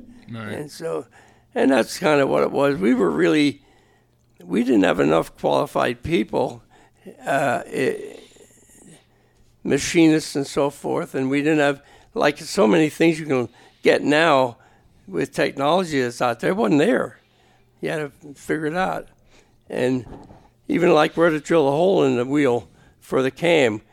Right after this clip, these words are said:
Speaker 2: we shifted that all over the place. 'Cause the closer you make that hole to the edge of the limb, the more relaxation the bow gets.
Speaker 1: Right.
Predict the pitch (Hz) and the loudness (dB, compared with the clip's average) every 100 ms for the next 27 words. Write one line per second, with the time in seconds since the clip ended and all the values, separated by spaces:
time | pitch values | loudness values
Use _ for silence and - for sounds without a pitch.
0 | _ _ - 185 - 190 180 - 143 151 | _ _ -4 -4 0 0 0 -2 -2 -2
1 | 151 143 160 165 170 123 - 143 120 120 | 0 -2 -2 -4 -4 -6 -6 -4 -4 -6
2 | - _ - _ - 170 - 160 - 208 | -16 _ -20 _ -2 -2 0 -6 0 0
3 | 214 202 180 170 175 165 143 143 139 165 | 0 0 0 2 0 0 0 0 0 0
4 | 160 139 147 131 127 143 202 160 113 113 | 0 0 -4 -2 -2 -2 -2 -4 -4 -4
5 | 113 123 120 - - - 147 160 156 165 | -6 -6 -10 -20 -16 -6 0 2 2 0
6 | 151 156 - 175 165 156 127 - 135 113 | -2 -4 -2 -2 -2 -6 -6 -6 -6 -6
7 | 120 107 - _ _ - 110 107 | -10 -12 -16 _ _ -20 -16 -16